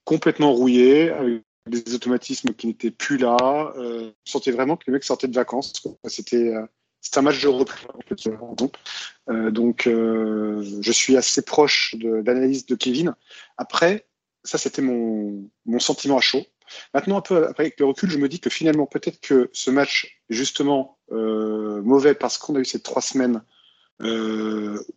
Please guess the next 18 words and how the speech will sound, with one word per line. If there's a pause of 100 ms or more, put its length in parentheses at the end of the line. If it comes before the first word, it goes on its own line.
(120)
de
vacances,
entre
guillemets. (520)
Et
je
me
dis
que
finalement,
le
fait
de
se
remettre
dans
le
rythme,